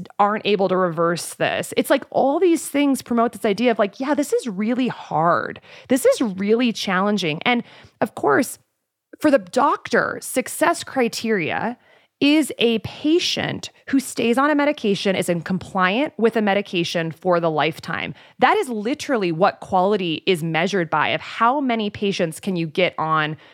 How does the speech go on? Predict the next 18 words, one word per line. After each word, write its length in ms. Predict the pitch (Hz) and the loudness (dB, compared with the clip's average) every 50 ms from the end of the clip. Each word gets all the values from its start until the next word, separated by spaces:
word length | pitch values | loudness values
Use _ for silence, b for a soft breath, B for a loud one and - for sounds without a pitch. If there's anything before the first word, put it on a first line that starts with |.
| B B | B B
medication 600 | 196 190 190 185 - - 196 190 - - 185 165 | 0 0 0 0 -2 -2 -2 -2 -2 -2 -2 -2
and 200 | 160 151 165 - | -2 -4 -6 -8
keep 300 | - - 214 202 - - - _ _ _ | -6 -4 -4 -4 -4 -6 -14 _ _ _
on 160 | 185 170 170 165 | 0 0 0 0
a 40 | |
medication. 600 | 165 170 156 151 160 - 180 165 156 - 151 147 B B B B B | 0 0 -2 -2 -2 -4 -6 -4 -2 -4 -4 -6 B B B B B
Quality 720 | - - - 269 302 349 403 415 320 262 208 151 143 - - | -16 0 2 2 4 4 2 0 0 0 -2 -2 -4 -6 -2
is 220 | - 233 208 175 190 | -2 -2 0 0 -2
not 460 | 196 202 196 220 294 359 - - - | -2 2 4 4 4 4 2 0 -6
considered 640 | - 220 202 175 - - 175 165 165 151 143 147 - - | -6 -4 -4 -4 -2 -2 -2 0 0 0 0 -2 -6 -12
how 220 | - - 220 214 202 | -2 0 2 2 2
many 200 | 202 196 180 160 | 2 -2 -4 -4
patients 560 | - - 190 175 - - 175 156 156 147 - B B B B B _ | -2 -2 0 0 0 -2 -2 -4 -4 -6 -10 B B B B B _
can 340 | - - 226 214 202 196 190 | -4 0 0 2 2 0 -2
you 420 | 175 170 170 165 160 156 156 147 - _ _ _ _ _ _ _ _ _ _ | -2 -2 -2 0 0 0 -2 -4 -6 _ _ _ _ _ _ _ _ _ _
reverse 520 | - 190 214 196 165 202 208 208 - - - | 2 4 4 4 4 0 0 0 -2 -4 -6
the 140 | - 190 165 | -6 -2 0
diagnosis. 1040 | 170 156 147 143 147 147 156 151 151 151 175 190 - - - - - - - - | 2 2 2 2 -2 -4 -4 -2 0 0 0 -2 -2 -4 -6 -6 -6 -8 -12 -16